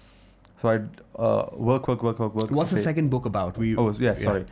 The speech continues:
Speaker 1: The second book is called, uh, Rebel Sultan. The first is called The Ivory Throne, Chronicles
Speaker 2: Hmm.
Speaker 1: of the House of Travancore. The second is called Rebel Sultans, The Deccan from Khilji to Shivaji.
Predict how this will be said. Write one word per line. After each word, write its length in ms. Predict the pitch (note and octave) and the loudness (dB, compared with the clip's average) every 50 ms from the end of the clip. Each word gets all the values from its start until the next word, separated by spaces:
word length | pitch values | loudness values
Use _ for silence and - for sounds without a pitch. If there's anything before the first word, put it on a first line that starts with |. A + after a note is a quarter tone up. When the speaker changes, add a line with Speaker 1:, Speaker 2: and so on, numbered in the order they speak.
| - - - - | -14 -16 -14 -12
Speaker 1:
The 60 | - A2 | -6 -2
second 220 | B2 C3 B2+ D3 | 0 0 2 2
book 120 | D3 C#3 - | 0 0 -2
is 80 | G2+ | -2
called, 320 | - - B2 A#2 A2 G2+ G#2 | 0 0 2 2 2 0 0
uh, 180 | G#2 G2 G2 | 0 0 2
Rebel 280 | G2 A2 A#2+ A#2+ C3+ B2 | 2 2 2 2 2 2
Sultan. 260 | A#2 B2+ A2 - A#2 | 2 0 -2 -2 -2
The 80 | A2 - | -4 0
first 260 | - F3+ F#3+ F#3 - | 2 2 2 2 0
is 60 | D#3 - | -2 0
called 180 | - B2+ B2 A#2 | 0 2 2 4
The 60 | A#2 | 4
Ivory 320 | A2 A2 A#2 A2+ A2 A2 | 4 4 4 2 2 0
Throne, 360 | G#2+ - - A#2 G#2 A2+ C#3 | -2 -2 -2 -2 0 0 -2
Chronicles 480 | - - - A2 A2 A2 G2 - A#2 G#2+ | -2 0 2 2 2 2 2 0 -2 -2
Speaker 2:
Hmm. 60 | G#2 | -2
Speaker 1:
of 60 | G#2 G#2 | -2 0
the 60 | G#2+ | 0
House 180 | G#2 G#2 G2+ - | 0 0 0 -2
of 80 | - F#2 | -6 -6
Travancore. 520 | - - G#2+ G#2 G2+ G2+ G2 - - - - - - - - - - - - - | -2 -2 -2 0 0 -4 -6 -6 -10 -12 -12 -14 -18 -20 -20 -20 -20 -20 -12 -6
The 60 | A#2+ A2 | -2 0
second 260 | B2+ B2+ - D#3 C#3+ | 0 2 2 2 0
is 80 | C3 A#2+ | 0 0
called 280 | - - A#2+ A#2 G#2+ | 0 2 2 2 2
Rebel 240 | G#2+ A2+ A#2 B2 A#2+ | 2 2 2 2 0
Sultans, 440 | A#2 - A#2 A2 - A2+ A2 A2+ A2+ | 0 0 -2 -2 0 0 0 0 0
The 60 | G#2+ | -2
Deccan 360 | G2+ G#2 A2 G#2 - B2 A2+ | -2 -2 -2 0 0 0 -2
from 160 | G#2 - G#2+ G#2+ | -2 -2 -6 -4
Khilji 380 | - B2+ B2 A#2+ A2 A2 A2 | 0 2 2 2 2 0 -2
to 60 | - | -4
Shivaji. 560 | A2+ F#2+ G#2+ G#2 G2 G#2 G#2 G2+ - - - | -4 -4 -2 0 0 0 0 -2 -4 -10 -12